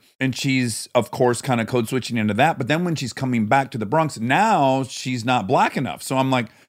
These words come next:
this poor girl didn't have a country. It was <laughs> like she wasn't white enough there. She's not black enough here.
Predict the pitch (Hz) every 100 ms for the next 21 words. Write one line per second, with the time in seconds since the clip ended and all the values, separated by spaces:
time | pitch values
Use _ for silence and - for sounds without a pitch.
0 | _ _ _ _ 143 143 - 196 165 190
1 | 165 156 147 147 110 202 294 - 120 -
2 | 139 143 - 175 - - 175 170 147 -
3 | 165 131 120 151 208 180 147 143 - 113
4 | 110 131 123 120 139 139 123 135 165 170
5 | 143 135 127 104 101